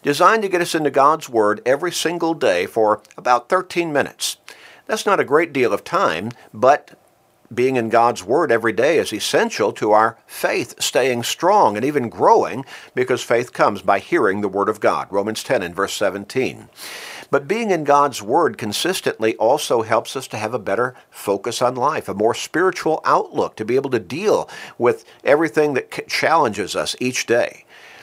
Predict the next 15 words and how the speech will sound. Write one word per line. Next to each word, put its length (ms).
It 100
helps 260
us 140
to 140
stay 180
focused 500
on 120
a 40
relationship 720
with 200
God 420
and 100
on 140
our 120
souls. 680